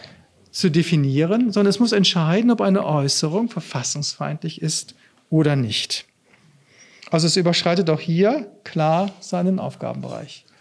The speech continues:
indem es von potenziell problematischen Positionen der A F D berichtet. Dann werden Äußerungen kritisiert von unseren Politikern, die sich, das sagt das Amt selber,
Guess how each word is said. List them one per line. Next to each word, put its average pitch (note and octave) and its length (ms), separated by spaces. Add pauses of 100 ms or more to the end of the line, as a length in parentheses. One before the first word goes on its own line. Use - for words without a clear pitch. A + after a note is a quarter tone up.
(280)
indem D#3+ 140
es - 80
von C#3 240
potenziell G#3+ 640
problematischen D#3 880
Positionen C3 840 (600)
der D#3 180
A C#3 180
F D3+ 180
D A#2+ 340 (260)
berichtet. D#3 680 (2250)
Dann A#3 240
werden A#3 240
Äußerungen A#3 720
kritisiert G3 760
von F#3 480 (380)
unseren D#3+ 300
Politikern, G#3 800 (1800)
die G#3 140
sich, B3+ 300
das F#3 180
sagt E3+ 200
das E3+ 140
Amt E3 220
selber, F#3 460